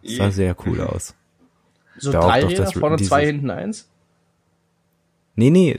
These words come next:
Speaker 1: schon hinten
Speaker 3: Ach
Speaker 1: auch
Speaker 3: so.
Speaker 1: zwei, aber halt
Speaker 3: Ja,
Speaker 1: vorne
Speaker 3: gut,
Speaker 1: die
Speaker 3: das
Speaker 1: Achse,
Speaker 3: kenn ich
Speaker 1: ich,
Speaker 3: nicht.
Speaker 1: ich weiß nicht, wie die heißen, aber halt so
Speaker 3: Nee,
Speaker 1: typisch
Speaker 3: aber
Speaker 1: alte Rennautos quasi.
Speaker 3: Ja, aber
Speaker 2: Okay.
Speaker 3: scheiß mal auf, auf, auf Knautschzone bei Rennautos.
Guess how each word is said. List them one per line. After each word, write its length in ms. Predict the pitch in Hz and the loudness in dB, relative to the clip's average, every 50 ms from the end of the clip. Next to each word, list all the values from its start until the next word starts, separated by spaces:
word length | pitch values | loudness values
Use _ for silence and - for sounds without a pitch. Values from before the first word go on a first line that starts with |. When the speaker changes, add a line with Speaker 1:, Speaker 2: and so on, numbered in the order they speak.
| - 110 | -4 -4
Speaker 1:
schon 240 | 104 - 135 139 165 | -2 0 2 2 4
hinten 280 | 160 175 190 202 - 147 | 4 2 2 0 -2 -4
Speaker 3:
Ach 60 | 139 | -4
Speaker 1:
auch 120 | 156 151 - | -4 -4 -6
Speaker 3:
so. 60 | 127 | -8
Speaker 1:
zwei, 380 | 127 - 135 143 170 160 120 | -6 -2 0 0 2 2 0
aber 260 | - 101 101 107 107 104 | 0 0 0 -2 0 2
halt 300 | 120 113 110 104 - - _ _ - - | 2 2 2 0 -4 -14 _ _ -10 -6
Speaker 3:
Ja, 80 | 101 | -2
Speaker 1:
vorne 260 | 110 120 135 147 147 | 0 2 2 4 2
Speaker 3:
gut, 80 | 135 131 | 2 0
Speaker 1:
die 40 | 120 | 0
Speaker 3:
das 80 | - 131 | -2 -2
Speaker 1:
Achse, 100 | 127 - 113 | -4 -4 -6
Speaker 3:
kenn 60 | 107 | -6
ich 100 | 104 104 | -6 -6
Speaker 1:
ich, 60 | 107 | -6
Speaker 3:
nicht. 280 | 104 101 101 92 90 - - - _ _ _ _ _ _ _ - | -6 -6 -8 -8 -10 -14 -18 -20 _ _ _ _ _ _ _ -20
Speaker 1:
ich 140 | - - | -12 -6
weiß 180 | - 104 117 - | -4 -2 -2 -2
nicht, 120 | 117 95 | -2 -4
wie 80 | 107 104 | -4 -2
die 140 | 101 107 101 | -2 -2 0
heißen, 400 | 104 107 113 110 - 104 95 - - - - - _ _ | 0 0 0 -2 -2 -4 -6 -6 -10 -20 -20 -20 _ _
aber 160 | - 107 110 | 0 2 4
halt 160 | 113 127 123 - | 4 4 2 4
so 160 | - 123 120 | 4 4 4
Speaker 3:
Nee, 180 | 120 120 - | 4 2 2
Speaker 1:
typisch 300 | - 151 156 139 - 113 110 | 2 2 2 4 2 2 2
Speaker 3:
aber 80 | - 113 | 2 2
Speaker 1:
alte 280 | 120 123 - 120 101 | 2 2 2 2 2
Rennautos 540 | - 113 117 - 82 98 95 - 98 90 - | 2 2 2 2 2 0 0 0 -4 -6 -6
quasi. 380 | - 95 95 95 92 98 95 92 143 135 123 | -4 -2 -2 -2 -2 -4 -6 -6 -8 -8 -4
Speaker 3:
Ja, 160 | 123 117 120 | 0 0 2
aber 180 | 135 131 127 127 | 4 4 4 2
Speaker 2:
Okay. 80 | 113 | 2
Speaker 3:
scheiß 280 | 104 113 120 123 127 - | 0 0 0 0 0 0
mal 100 | 135 117 | 0 0
auf, 240 | 107 110 - - - | 0 -2 -2 -4 -2
auf, 240 | 120 123 120 - - | -2 -2 -2 -2 -4
auf 240 | - 117 - - - - | -4 -4 -4 -6 -8 -2
Knautschzone 480 | - 120 120 120 - - 120 113 113 | 0 0 0 0 -2 -2 -2 -2 0
bei 120 | 107 107 104 | 0 0 0
Rennautos. 520 | 110 120 127 107 110 117 113 117 127 | 0 0 0 -2 -2 -4 -4 -6 -8